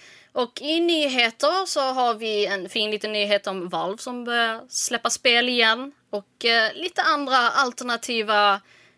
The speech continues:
nyheter med till exempel Trump och, eh, att han snackar lite videovåld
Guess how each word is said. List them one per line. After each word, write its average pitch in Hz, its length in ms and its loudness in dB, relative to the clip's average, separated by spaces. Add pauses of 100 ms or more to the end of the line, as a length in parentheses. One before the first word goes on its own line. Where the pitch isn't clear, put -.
(140)
nyheter 220 840 2
med 185 360 -2
till 208 140 -6
exempel 165 420 -4
Trump 202 520 0 (520)
och, - 460 -6
eh, 170 480 2 (320)
att - 380 -10 (280)
han - 140 -2 (320)
snackar - 380 -2
lite - 180 -12
videovåld 196 720 0